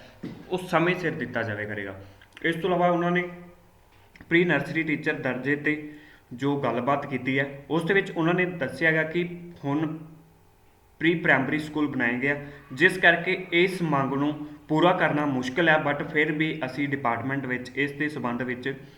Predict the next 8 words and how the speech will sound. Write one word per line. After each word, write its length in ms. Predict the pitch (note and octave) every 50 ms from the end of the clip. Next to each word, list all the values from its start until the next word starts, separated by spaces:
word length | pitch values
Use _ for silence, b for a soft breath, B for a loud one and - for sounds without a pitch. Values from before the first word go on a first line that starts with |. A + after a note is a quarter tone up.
| B B - -
ਮੁੱਦਾ 300 | B2+ C3 A#2+ C3 C#3+ C#3
ਜ਼ਰੂਰ 320 | C3+ C3 C3 B2+ C#3 C#3+
ਲੈ 100 | D#3 D3+
ਕੇ 140 | C#3+ - D3+
ਜਾਵਾਂਗੇ 440 | C3+ C3 B2+ B2 C3 C#3 C#3 D3 C#3+ C#3+ B B B B - - - -
ਕਿ 300 | E3 E3+ E3 D#3+ E3 - - - - D3
ਅਗਰ 180 | C#3+ D#3 D#3
ਤੁਹਾਡਾ 360 | D#3 F3 D#3+ D#3 C#3 B2+ C3+